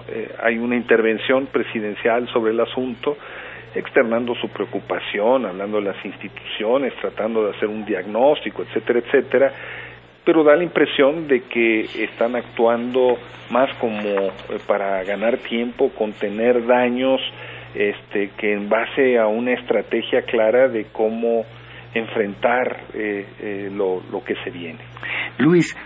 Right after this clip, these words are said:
Speaker 2: una última pregunta, y esto es de-, desde luego, bueno, pues es intuición, tu colmillo y tu experiencia periodística. ¿La P G R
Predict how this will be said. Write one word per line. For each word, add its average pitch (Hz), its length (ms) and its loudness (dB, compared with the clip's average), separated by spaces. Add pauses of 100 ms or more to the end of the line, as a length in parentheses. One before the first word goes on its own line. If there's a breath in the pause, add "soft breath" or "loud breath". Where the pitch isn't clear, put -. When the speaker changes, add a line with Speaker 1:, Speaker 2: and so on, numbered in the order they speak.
Speaker 2:
una 185 340 6
última 123 440 6
pregunta, 101 580 2
y 98 140 6
esto 98 240 4
es 73 100 0
de-, 76 240 2
desde 82 300 2
luego, 92 180 4
bueno, 82 240 2
pues 76 300 -2
es 90 200 0 (380 loud breath)
intuición, 90 880 2 (420 loud breath)
tu 82 280 2
colmillo 90 600 2
y 87 40 0
tu 80 160 -2
experiencia 82 640 -2
periodística. 76 1000 -2 (1080 loud breath)
¿La 95 200 2
P 135 140 0
G 110 300 2
R 95 380 2